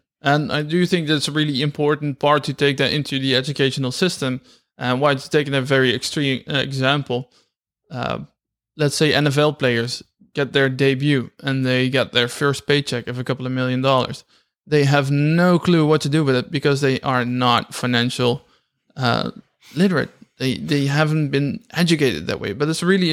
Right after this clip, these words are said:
extreme example, but still it works, for instance, in, in doing our taxes as well. But you mentioned you're gonna give students, uh, a budget of, let's say, uh, two and a half grand. First thing that popped to mind was,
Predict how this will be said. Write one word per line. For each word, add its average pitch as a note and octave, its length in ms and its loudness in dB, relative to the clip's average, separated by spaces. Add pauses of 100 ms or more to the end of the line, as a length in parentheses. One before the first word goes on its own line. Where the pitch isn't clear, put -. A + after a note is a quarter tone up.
(120)
extreme D#3 340 0
example, C#3+ 460 0
but C3 120 -4
still D3 220 2
it A#2 80 -2
works, C#3 280 -2
for - 140 -2
instance, D3+ 340 -2
in, D3 200 -4
in D#3 200 -4
doing D3 240 0
our D3 120 2
taxes D3+ 460 0
as B2+ 140 -4
well. D#3 280 0 (800)
But - 120 -18 (340)
you F3 420 2
mentioned E3+ 540 0 (100)
you're D3+ 240 2
gonna D3+ 160 2
give C#3+ 300 2 (480)
students, C#3 680 0 (500)
uh, C3+ 260 -2
a - 100 0
budget C#3 440 0 (240)
of, C#3+ 140 -20 (280)
let's B2 160 -14
say, B2 240 -2
uh, A#2+ 100 -2 (720)
two B2+ 160 -2
and B2 80 -2
a B2 40 0
half C3 180 0
grand. - 340 -2 (920)
First A#3+ 260 2
thing D3+ 120 4
that A#2+ 140 2
popped A2 260 -2
to A#2 40 -4
mind G#2+ 280 -4
was, C#3+ 240 -6